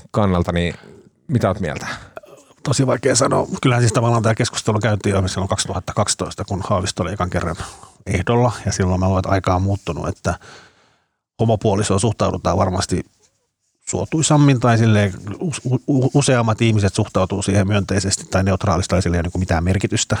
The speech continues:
Speaker 1: Niin, just
Speaker 2: Siitä
Speaker 1: näin.
Speaker 2: huolimatta niin kun mun mielestä niin kun vaikka, vaikka Tuomas onkin Landelta ja Hyvinkäältä ja edustaa tätä tämmöistä niin kun maakuntien Suomea parhaimmillaan, mut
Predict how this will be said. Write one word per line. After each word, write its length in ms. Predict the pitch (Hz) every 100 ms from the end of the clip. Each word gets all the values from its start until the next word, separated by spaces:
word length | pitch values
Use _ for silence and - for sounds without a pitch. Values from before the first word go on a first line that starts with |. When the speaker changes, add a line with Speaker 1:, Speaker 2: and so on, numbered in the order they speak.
| -
Speaker 1:
Niin, 280 | 127 92 98
just 140 | 101
Speaker 2:
Siitä 140 | 135 110
Speaker 1:
näin. 100 | 117
Speaker 2:
huolimatta 460 | 131 117 104 -
niin 140 | 95 92
kun 220 | 98 95 - - - - _ _ _ _ _ _ _ -
mun 140 | 107
mielestä 280 | 101 104 98
niin 140 | 98
kun 400 | - 98 95 82 -
vaikka, 300 | 90 - 92 - - - _ _ - 285
vaikka 180 | - 101
Tuomas 320 | 117 107 104
onkin 260 | 104 104 98
Landelta 500 | 104 98 90 82 -
ja 160 | 92 -
Hyvinkäältä 560 | 107 95 85 76 - 92
ja 160 | - - -
edustaa 460 | - 104 101 - -
tätä 180 | 87 90
tämmöistä 360 | 85 78 -
niin 140 | - 87
kun 220 | - 90 -
maakuntien 640 | 110 104 - 90 - 87
Suomea 460 | 95 104 101 87 78
parhaimmillaan, 920 | - 98 92 85 71 - 82 - 110 - - -
mut 100 | 123